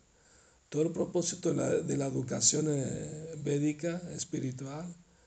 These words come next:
es formar buenos caracteres, personas dignas, ¿no? De, de, de gobernar y de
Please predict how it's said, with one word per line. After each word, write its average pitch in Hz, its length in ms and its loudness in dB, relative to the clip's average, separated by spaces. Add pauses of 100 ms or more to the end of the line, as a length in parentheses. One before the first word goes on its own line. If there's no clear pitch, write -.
(140)
es 127 120 -8
formar 139 580 2
buenos 123 380 2
caracteres, - 960 -6 (240)
personas 151 600 -6 (1120)
dignas, 135 520 4
¿no? 180 220 -4 (420)
De, 139 180 -10 (300)
de, 131 520 -8 (1160)
de 147 160 2
gobernar 139 640 2 (140)
y 170 120 -4
de 127 600 -6